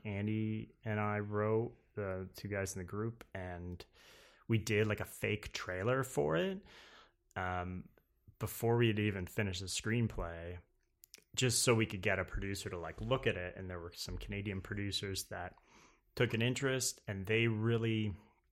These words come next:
kinda understood the system of Canadian film and getting, like, we could have never got this made in the U S. Like, it was,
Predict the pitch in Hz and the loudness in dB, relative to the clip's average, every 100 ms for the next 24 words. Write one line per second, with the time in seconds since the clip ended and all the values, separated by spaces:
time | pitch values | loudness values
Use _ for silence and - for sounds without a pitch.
0 | _ _ _ _ - - 147 151 127 120 | _ _ _ _ -14 4 6 6 6 6
1 | 120 - 117 117 101 101 113 110 135 127 | 4 4 4 4 4 0 2 2 2 2
2 | 104 - 107 101 101 95 95 107 107 123 | 2 0 -2 0 0 -2 -4 -2 0 2
3 | 120 101 95 104 127 123 165 160 170 139 | 2 0 0 2 4 6 6 4 6 10
4 | 120 110 107 101 - 101 90 85 87 80 | 8 8 4 4 0 0 -2 -4 -6 -6
5 | 73 - - 101 101 95 98 90 | -8 -6 -6 -2 -4 -2 -4 -6